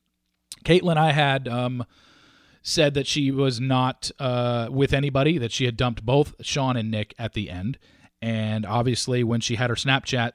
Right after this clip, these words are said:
snafu, that changed. And, um, but, I, I mean, I, I, I say this now, and you can go back to when I posted it, and you can look at my tweets from that week,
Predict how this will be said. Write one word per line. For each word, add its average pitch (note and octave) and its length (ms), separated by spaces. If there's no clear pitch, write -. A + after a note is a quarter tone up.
snafu, B2 680
that A#2+ 300
changed. A2 500
And, G#2+ 680
um, G2+ 600
but, D3+ 360
I, C3 220
I C3 80
mean, C3 140
I, C3 140
I, C3+ 180
I C#3+ 120
say G3 200
this F3+ 200
now, D3+ 380
and B2 200
you C3+ 100
can F3 120
go F3 100
back D#3 280
to D#3+ 100
when C#3+ 160
I C3 240
posted C#3+ 420
it, C3+ 120
and A#2+ 100
you A2 80
can A#2+ 120
look D#3 160
at E3+ 60
my D3+ 140
tweets D3 400
from B2 160
that A#2+ 180
week, A2+ 320